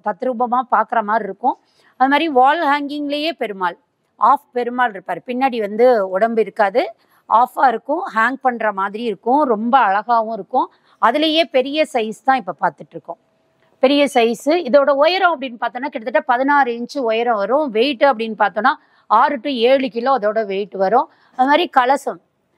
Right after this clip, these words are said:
கலசத்துல விநாயகர் வச்சு இதுவுமே வந்து நிறைய பேரு வீடு கிரகப்பிரவேசம்னா கண்டிப்பா அதுவும் ஒண்ணு வாங்குறாங்க.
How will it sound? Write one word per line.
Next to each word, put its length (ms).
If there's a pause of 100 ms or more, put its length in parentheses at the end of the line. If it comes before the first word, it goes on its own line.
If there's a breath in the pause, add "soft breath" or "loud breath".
(640)
கலசத்துல 460
விநாயகர் 460
வச்சு 300
இதுவுமே 500
வந்து 300
நிறைய 360
பேரு 460 (180)
வீடு 260
கிரகப்பிரவேசம்னா 880
கண்டிப்பா 400
அதுவும் 260 (120)
ஒண்ணு 60 (100)
வாங்குறாங்க. 420